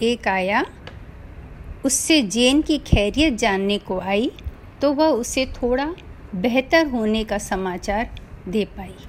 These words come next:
और थोड़ी देर बाद दो और सुंदर स्त्रियां जेन की खैरियत पूछने आई, जो बिंगले की बहनों का देखभाल करती थीं।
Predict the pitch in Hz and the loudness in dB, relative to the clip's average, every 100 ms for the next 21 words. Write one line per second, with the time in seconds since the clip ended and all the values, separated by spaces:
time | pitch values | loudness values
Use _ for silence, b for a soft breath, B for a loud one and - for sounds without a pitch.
0 | - - - - - - - - - - | -14 -16 -18 -18 -20 -20 -18 -20 -18 -18
1 | - B B B - - - - - - | -18 B B B -14 -14 -14 -16 -8 2
2 | 214 220 - 269 285 330 262 226 185 190 | 2 2 2 4 4 2 4 2 2 -2
3 | 202 233 - - 185 269 302 277 - - | -2 -4 -14 -10 0 2 4 2 -2 -2
4 | 233 294 330 - 226 208 208 190 185 - | 2 4 2 -4 -2 0 0 0 -2 -6
5 | 196 202 247 349 - B B - 175 247 | -4 0 0 -2 -6 B B -8 0 2
6 | 247 262 247 233 214 190 208 202 - 196 | 4 2 -2 -2 2 2 2 -2 -4 -10
7 | - - 196 196 214 302 - B B - | -8 -4 0 0 0 -2 -6 B B -12
8 | 190 277 311 226 220 226 233 240 240 190 | -2 2 2 2 0 2 0 0 -2 0
9 | 202 220 220 311 480 - - - 214 180 | 0 2 2 0 -2 -16 -16 0 0 4
10 | 202 190 180 208 240 - - - 196 175 | 2 2 -4 -2 -2 -2 -14 -10 -8 -8
11 | - 180 - - | -8 -10 -8 -8